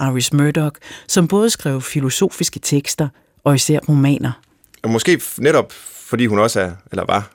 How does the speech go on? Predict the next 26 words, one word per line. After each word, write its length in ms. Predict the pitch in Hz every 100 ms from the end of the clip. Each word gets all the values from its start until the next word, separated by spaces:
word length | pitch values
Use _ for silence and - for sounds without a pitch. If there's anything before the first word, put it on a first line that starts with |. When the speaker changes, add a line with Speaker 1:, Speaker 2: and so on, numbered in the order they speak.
| _
Speaker 2:
hun 100 | 98
døde 200 | 101 101
i 40 |
nioghalvfems, 720 | 98 92 90 - 104 - - - _ _ _ _ _ -
også 240 | 98 117
var 100 | 110
romanforfatter, 720 | 117 107 110 92 87 98 90 92
så 180 | - 117
havde 220 | 120 127
hun 140 | 113
et 100 | 92 -
blik 320 | - 117 135 -
for 440 | - - 90 - -
sådan 200 | 110 107
helt 360 | - 143 98
fundamentale 880 | - 98 - 98 - 135 113 76 82 - _ _ _ _ _ _ _ -
elementer 580 | 107 98 107 120 95 76
i 60 | -
den 100 | 95
menneskelige 360 | 101 104 104
tilværelse, 640 | 95 110 110 95 - - 78 - _ _ _
som 140 | -
hun 100 | 95
kan 100 | 90
skrive 360 | 87 - 113 113
om. 160 | 92